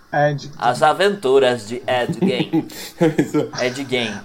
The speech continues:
Speaker 2: o
Speaker 1: As
Speaker 2: serial
Speaker 1: aventuras de
Speaker 2: killer.
Speaker 1: Ed Gein da Necrotéria.
Speaker 3: As aventuras do
Speaker 2: <laughs> É.
Speaker 3: pequeno Ed Gein. Caralho, deve fazer um, um desenho do Cartoon, tá ligado?
Speaker 1: O Edinho.
Speaker 2: Ah, e o, o Ed Gein, ele não só matava, como ele também desenterrava cadáveres pra ficar brincandinho.
Speaker 3: Porra, aí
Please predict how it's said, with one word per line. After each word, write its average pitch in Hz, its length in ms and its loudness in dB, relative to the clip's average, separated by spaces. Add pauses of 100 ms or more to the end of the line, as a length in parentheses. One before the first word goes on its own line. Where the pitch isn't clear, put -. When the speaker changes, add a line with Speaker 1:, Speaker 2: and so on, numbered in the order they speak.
Speaker 2:
o - 80 0
Speaker 1:
As 156 80 4
Speaker 2:
serial 139 440 4
Speaker 1:
aventuras 196 180 6
de 156 80 2
Speaker 2:
killer. 175 180 2
Speaker 1:
Ed 147 180 -2
Gein 175 80 -2
da 185 120 0
Necrotéria. 180 580 2
Speaker 3:
As 127 60 4
aventuras 131 560 4
do 147 60 0
Speaker 2:
<laughs> 139 60 -4
É. 127 100 2
Speaker 3:
pequeno 143 300 0
Ed 120 200 -2
Gein. 104 280 -2 (440)
Caralho, 107 360 2
deve 110 120 0
fazer 110 280 0
um, 117 280 -2 (340)
um - 40 0
desenho - 440 6
do 131 80 4
Cartoon, 131 540 2
tá 117 120 -8
ligado? 113 240 -2 (200)
Speaker 1:
O 170 100 2
Edinho. 165 560 2 (880)
Speaker 2:
Ah, 143 220 4
e 123 140 -2
o, 113 220 -4
o 123 60 0
Ed 131 320 -4
Gein, 120 280 -2
ele 127 160 -4
não 123 180 -4
só 139 180 -2
matava, 113 540 -2
como 110 220 -10
ele 107 120 -8
também 110 300 -12
desenterrava 113 1040 -4 (120)
cadáveres 95 760 -6
pra 92 180 -16
ficar 92 480 -8
brincandinho. 98 520 -12
Speaker 3:
Porra, 117 260 0
aí 120 220 -4